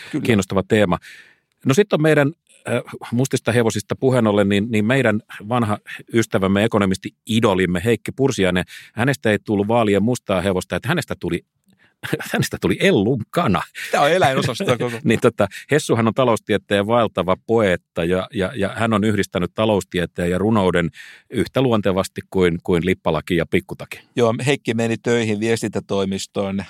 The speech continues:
Speaker 1: ja niin kuin melkein kaikki tekee nykyään. Viestintätoimistot on muuten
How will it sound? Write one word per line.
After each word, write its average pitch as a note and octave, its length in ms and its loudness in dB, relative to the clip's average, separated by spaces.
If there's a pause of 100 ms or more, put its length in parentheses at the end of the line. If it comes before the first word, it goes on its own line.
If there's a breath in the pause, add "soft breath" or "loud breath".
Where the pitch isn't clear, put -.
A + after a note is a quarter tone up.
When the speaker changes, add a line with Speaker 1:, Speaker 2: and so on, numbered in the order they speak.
(160 loud breath)
Speaker 1:
ja G2+ 220 -2 (380 loud breath)
niin G#2+ 140 -2
kuin A2 180 0 (200)
melkein A#2 400 0
kaikki A#2 500 0 (300)
tekee F#2+ 340 -6
nykyään. F#2+ 480 -4 (920 loud breath)
Viestintätoimistot F3 920 0
on E3 240 2
muuten G2+ 420 0